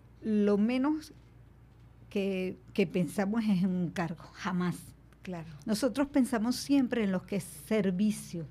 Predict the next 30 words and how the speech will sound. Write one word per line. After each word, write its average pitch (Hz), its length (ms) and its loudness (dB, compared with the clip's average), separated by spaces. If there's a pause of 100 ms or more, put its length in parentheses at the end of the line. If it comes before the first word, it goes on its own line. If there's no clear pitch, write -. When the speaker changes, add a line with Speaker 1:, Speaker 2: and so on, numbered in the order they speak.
(140)
Speaker 1:
sobre 175 360 -6
todo. 170 360 -4 (1000)
Y 254 420 4 (240)
hasta 240 260 0
ahora, 277 340 2
pues, 269 300 -2
yo 254 120 -2
he 254 40 0
sido 247 580 -4
coordinadora 196 640 2
de 196 60 -2
pastoral. 180 560 -8 (300)
Y 220 60 0
la 202 120 0
Speaker 2:
Ujú. 160 100 -8
Speaker 1:
pastoral 190 520 -6
la 226 100 -6
llevo 190 240 -4
en 185 100 -2
las 170 140 -4
venas 175 280 -4
porque 196 260 -8
esa 202 180 -4
es 202 220 -4
mi, 202 480 4
mi 196 180 4
misión 190 500 0
principal 190 720 -2
como 180 320 -6
pastoreo, 170 1040 -4